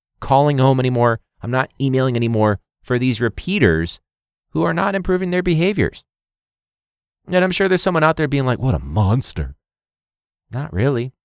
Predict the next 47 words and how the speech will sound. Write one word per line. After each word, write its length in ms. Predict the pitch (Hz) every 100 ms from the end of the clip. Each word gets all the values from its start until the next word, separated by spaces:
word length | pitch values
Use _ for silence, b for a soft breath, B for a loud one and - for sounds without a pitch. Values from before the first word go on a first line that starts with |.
| _ _ _ _ _ _ _ -
You 100 | 117
could 160 | 151 131
say, 120 | -
I 60 | 120
mean, 140 | 131
it's 140 | 156 -
fine. 360 | 135 180 90
I 100 | -
don't 180 | 147 -
care 200 | - 135
if 140 | 131
you 100 | 107
think 280 | 95 - 392
that, 220 | 90 90 - _ _ _ -
but 220 | 139 131 - _ _ _
I 100 | -
don't 220 | 165 226 160
think 160 | 208
that 140 | 175 165
it's 140 | -
me 260 | 120 151 165
being 340 | 127 151 143
burnt 300 | 110 135 -
out. 360 | - 170 240 - _ _ _
I 80 | -
don't 300 | 131 147 - _
feel 260 | - 196 151
burnt 400 | - 123 151 -
out 280 | 143 180 123
when 140 | 113
I 80 | 113
say 240 | 113 143 151
I'm 140 | 117
not 220 | 117 135
chasing 440 | - - 139 123 113
students 480 | - 165 110 107 - _ -
and 240 | 113 104 _ -
begging 400 | 147 170 131 98
them 320 | 92 87 104 _ _ _ -
to 120 | 131
pass 300 | 127 131 -
the 80 | 113
class 340 | 123 117 -
and 80 | 95
get 180 | 123 -
their 160 | 113
grade. 400 | 101 110 110 76